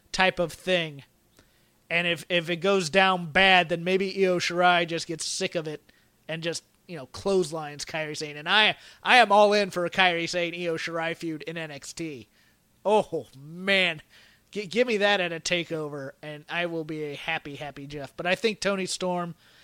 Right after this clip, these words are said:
you know, they, they've done the redemption story all during the tournament for her. She's here to win it. Um, she checks a few boxes that the main roster people like.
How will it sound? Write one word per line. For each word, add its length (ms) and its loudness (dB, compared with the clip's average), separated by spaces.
you 100 -4
know, 80 0
they, 260 4
they've 180 4
done 200 2
the 80 0
redemption 520 0
story 600 2
all 240 6
during 300 0
the 60 -8
tournament 440 -4
for 140 0
her. 240 4
She's 240 -4
here 160 -2
to 80 -2
win 220 -4
it. 240 -4
Um, 560 0
she 280 -4
checks 320 0
a 80 -2
few 160 -6
boxes 680 0
that 160 -8
the 80 -10
main 240 -6
roster 340 -2
people 380 -8
like. 400 -2